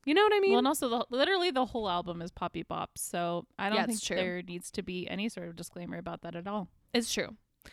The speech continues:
Speaker 1: Because my number two is, I just, I keep coming back to Bejeweled. I'm a Bejeweled head for sure.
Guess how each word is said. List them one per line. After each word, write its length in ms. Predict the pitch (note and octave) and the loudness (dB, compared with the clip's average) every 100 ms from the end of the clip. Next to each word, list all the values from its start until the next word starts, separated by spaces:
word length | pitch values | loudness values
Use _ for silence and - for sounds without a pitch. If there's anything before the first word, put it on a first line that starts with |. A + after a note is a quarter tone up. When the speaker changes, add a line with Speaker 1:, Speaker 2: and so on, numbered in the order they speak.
| - - _ _ - | -20 -20 _ _ 4
Speaker 1:
Because 300 | C4+ C#4+ B3+ | 8 8 8
my 200 | B3+ C#4 | 6 6
number 280 | F4 F#4 | 6 4
two 920 | G4 - - F#4 F#4 A#3 G#3 G3 G3+ - _ | 2 -2 6 10 12 12 12 8 6 2 _
is, 760 | A3+ A3+ A3 G#3 G3+ G3 - - _ _ _ _ _ _ _ | 4 6 8 8 6 2 -4 -4 _ _ _ _ _ _ _
I 100 | A#3 B3+ | 6 8
just, 260 | C#4+ - - | 6 2 8
I 180 | B3+ C4+ | 8 8
keep 300 | - C#4 - | 6 0 4
coming 220 | D#4+ E4 | 2 6
back 180 | C#4+ C#4 | 4 4
to 120 | D4 | 2
Bejeweled. 480 | B3 A#3 C4+ D#4 G#3+ | 2 4 6 6 6
I'm 120 | G3+ | 4
a 80 | A3+ | 2
Bejeweled 460 | A3+ G3 A3+ G#3 G#3 | 0 2 4 4 2
head 340 | G3+ A2 G3+ _ _ | -4 -4 -8 _ _
for 160 | - G3 | -2 0
sure. 520 | - - D3+ A#2 A3+ | 0 0 0 0 -4